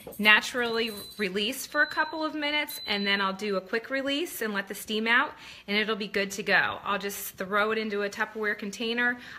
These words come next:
I may portion it out for everybody this week, um, in my family, and we've got quick and easy breakfasts that I know are gonna keep everybody super full and focused, and,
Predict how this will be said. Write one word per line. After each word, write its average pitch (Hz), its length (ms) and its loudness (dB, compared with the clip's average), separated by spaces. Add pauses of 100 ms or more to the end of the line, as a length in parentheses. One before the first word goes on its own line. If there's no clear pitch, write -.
I 190 80 0
may 226 160 2
portion 240 480 -2
it 196 100 0
out 208 240 4
for 214 120 -2
everybody 220 580 0
this 220 240 -2
week, 233 340 -4 (320)
um, 190 160 2
in 190 80 -2
my 180 140 -2
family, 262 640 0 (240)
and 185 320 0
we've 226 140 -4
got - 240 2
quick 226 180 -4
and 214 100 -4
easy 202 300 -4
breakfasts 240 540 -2
that 190 120 0
I 185 60 2
know 190 160 -2
are 190 100 0
gonna 180 180 -4
keep - 300 -10
everybody 190 400 -2
super 170 340 -12
full 269 560 0
and 156 160 -6
focused, 254 760 0
and, 170 440 -2